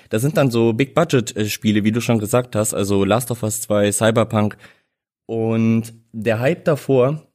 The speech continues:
ist ja immer so, dem, dem kann man gar nicht mehr gerecht werden. Und trotzdem, wenn man sich dem Hype kritisch nähert, ist es immer noch eine Unterwältigung.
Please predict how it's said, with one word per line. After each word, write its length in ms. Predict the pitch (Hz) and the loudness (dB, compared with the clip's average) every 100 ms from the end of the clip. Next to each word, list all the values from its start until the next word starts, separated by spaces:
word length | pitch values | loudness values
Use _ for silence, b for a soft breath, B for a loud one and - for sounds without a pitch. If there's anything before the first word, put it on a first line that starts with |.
| - | -10
ist 200 | 120 127 | -6 -2
ja 80 | 120 | -2
immer 240 | 151 165 | 0 0
so, 120 | 143 | 0
dem, 420 | 123 117 117 95 107 | 0 0 -2 -12 -10
dem 440 | - 90 113 117 | -12 -6 0 0
kann 100 | 139 | 2
man 140 | 143 | 2
gar 100 | 123 | 2
nicht 160 | 123 127 | 0 2
mehr 100 | 113 | -2
gerecht 380 | 104 98 143 - | 0 -2 -4 -2
werden. 400 | 147 151 180 190 B B B _ _ - | 0 0 -2 -6 B B B _ _ -10
Und 280 | 113 113 - - _ _ _ | -6 -6 -8 -20 _ _ _
trotzdem, 600 | - 156 - 120 110 139 | -12 -10 -6 0 0 2
wenn 120 | 123 | 2
man 160 | 123 120 | 2 0
sich 160 | 123 - | -2 -2
dem 200 | 120 120 | 0 0
Hype 240 | 123 - | -2 -4
kritisch 360 | - 175 135 - | -6 -4 -4 -2
nähert, 300 | 107 120 - | 2 2 0
ist 140 | 127 | -4
es 120 | 123 | -2
immer 180 | - 170 | 2 4
noch 160 | 160 143 | 4 2
eine 120 | 143 | 2
Unterwältigung. 840 | 127 127 117 127 104 92 90 101 | 2 2 2 0 0 -6 -8 -10